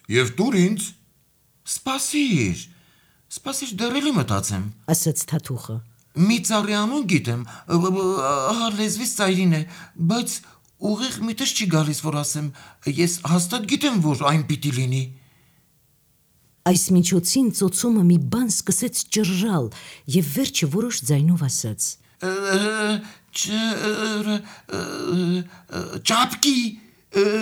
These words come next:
Speaker 1: ճր ճապկի, ճապկի»։
Speaker 2: Այս ասողը ծոցումը դրած արյունի կաթիլն էր։
Speaker 1: «Գտա, գտա»,
Speaker 2: բացականչեց Թաթուխը և գավազանից բռնելով ասաց.
Speaker 1: «Ճապկի է»։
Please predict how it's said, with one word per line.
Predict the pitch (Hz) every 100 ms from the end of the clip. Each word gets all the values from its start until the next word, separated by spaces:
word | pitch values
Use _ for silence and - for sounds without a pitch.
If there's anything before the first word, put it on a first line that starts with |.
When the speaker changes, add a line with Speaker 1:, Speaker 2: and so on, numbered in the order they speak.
| 220 -
Speaker 1:
ճր | 311 349 359 302 -
ճապկի, | 294 320 - 262 226 - - -
ճապկի»։ | 285 302 - 311 147 - - _ _ _ -
Speaker 2:
Այս | 190 - 185
ասողը | 170 - 294 196 180
ծոցումը | 220 214 269 247 165
դրած | 196 262 285 - - _ _ _
արյունի | 180 185 220 247 294 302 285
կաթիլն | 285 - 269 175 143 113
էր։ | 110 - _ _ _ -
Speaker 1:
«Գտա, | 175 294 330 330 262 240 220 - _ _ 294 311
գտա», | 440 480 - 349 320 302 - 156
Speaker 2:
բացականչեց | 220 277 277 285 254 262 - -
Թաթուխը | 202 - 294 -
և | 190 208 151 190
գավազանից | 202 190 226 240 151 139
բռնելով | 196 208 202 233 190
ասաց. | - 143 123 - -
Speaker 1:
«Ճապկի | - - - - - 440 415 294
է»։ | 254